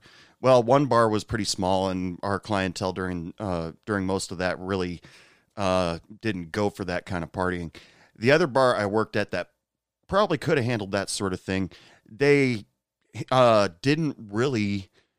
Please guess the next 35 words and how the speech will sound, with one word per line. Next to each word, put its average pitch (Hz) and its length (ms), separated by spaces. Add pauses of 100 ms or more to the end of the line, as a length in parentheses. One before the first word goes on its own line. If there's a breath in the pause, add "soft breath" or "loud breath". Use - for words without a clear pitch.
(260)
uh, 101 440 (100)
it 123 140
was 117 200
just - 380
like, 104 320 (500)
"Hand 135 240
these 123 180
out 120 180
to 98 40
every 107 240
customer." - 460 (440)
I'm 139 100
like, 143 180
"Well, 160 100
that's 226 260
no 143 140
fun." 117 340
And 123 120
they 104 100
say, 98 260
"If 104 220
you, 202 400 (240)
uh, 127 260
make 135 380
anybody 147 400
show 135 320
their 123 140
breasts 110 560
to 95 80
get 104 180
these 101 300
things, 92 400 (160 loud breath)
you're 120 180
fired." 95 500 (380 soft breath)
And 139 400